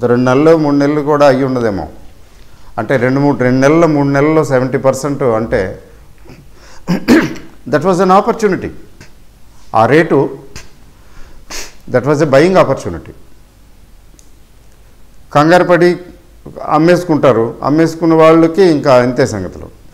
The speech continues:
అలా కాకుండా కొంచెం చూద్దాం, ఏంటి మరి ఇంత క్రేజీగా వీళ్ళు, వీళ్ళంతా గుడ్లు చించుకుని అరుస్తున్నారేంటి, గు-, ఇట్లా అమ్మేసుకుంటున్నారేంటి, సరే let me buy అనుకున్న వాళ్ళకి లాటరీయే.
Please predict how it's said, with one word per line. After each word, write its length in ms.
అలా 160
కాకుండా 380
కొంచెం 400
చూద్దాం, 320
ఏంటి 400
మరి 200
ఇంత 180
క్రేజీగా 580
వీళ్ళు, 220
వీళ్ళంతా 380
గుడ్లు 300
చించుకుని 420
అరుస్తున్నారేంటి, 760
గు-, 380
ఇట్లా 240
అమ్మేసుకుంటున్నారేంటి, 1040
సరే 240
let 280
me 140
buy 120
అనుకున్న 260
వాళ్ళకి 340
లాటరీయే. 500